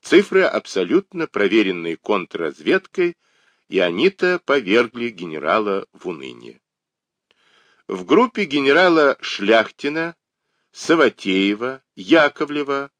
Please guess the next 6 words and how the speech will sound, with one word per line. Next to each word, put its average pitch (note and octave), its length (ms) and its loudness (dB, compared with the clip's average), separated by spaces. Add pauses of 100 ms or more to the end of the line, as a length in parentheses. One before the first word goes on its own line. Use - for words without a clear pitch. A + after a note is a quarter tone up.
(260)
полковника E3+ 760 4
Голубинцева A#2 960 0
и B2 200 -6
войскового D#3+ 600 2
старшины C#3+ 720 -4
Сутулова. F#2+ 760 -8